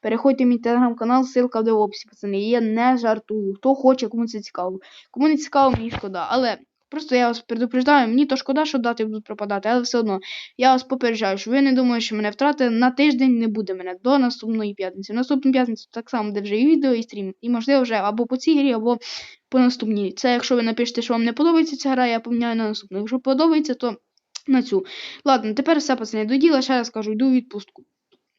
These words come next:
Та ладно. Коротше, пацани, в цій грі як гонки, і тест-драйви можна робити, ну да ладно. Я на, сьогодні вів прямий ефір, і от так от я, пацани,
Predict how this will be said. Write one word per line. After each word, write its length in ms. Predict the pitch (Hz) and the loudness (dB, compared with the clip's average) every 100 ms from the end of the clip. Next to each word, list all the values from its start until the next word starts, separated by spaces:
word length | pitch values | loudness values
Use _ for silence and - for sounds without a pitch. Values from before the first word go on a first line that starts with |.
| _ | _
Та 120 | 285 | 2
ладно. 340 | 269 226 202 190 - - - | 4 2 0 -10 -14 -20 -16
Коротше, 320 | - 311 302 254 | -4 -2 0 -2
пацани, 360 | 233 233 220 | -2 -2 -2
в 40 | 220 | 0
цій 260 | 302 302 | 4 4
грі 140 | 277 277 | 6 4
як 200 | 233 247 | 2 2
гонки, 400 | 320 330 269 247 | 4 4 2 -2
і 80 | |
тест-драйви 520 | 240 220 254 302 285 262 | -2 -4 0 0 0 0
можна 260 | 254 247 | 0 0
робити, 280 | 240 233 226 | -2 -4 0
ну 140 | 254 | 2
да 140 | 247 233 | 2 0
ладно. 280 | 214 202 214 | 0 -2 0
Я 140 | 277 | 2
на, 140 | 277 | 2
сьогодні 380 | 254 262 254 262 | -2 -2 2 4
вів 160 | 269 262 | 2 2
прямий 340 | 247 247 240 | 0 0 0
ефір, 220 | 240 320 | 0 0
і 120 | 285 240 | 2 2
от 200 | 254 247 | 0 0
так 200 | 247 226 | -4 -2
от 80 | |
я, 100 | 214 | -6
пацани, 460 | 208 214 214 220 | -6 -10 -8 -6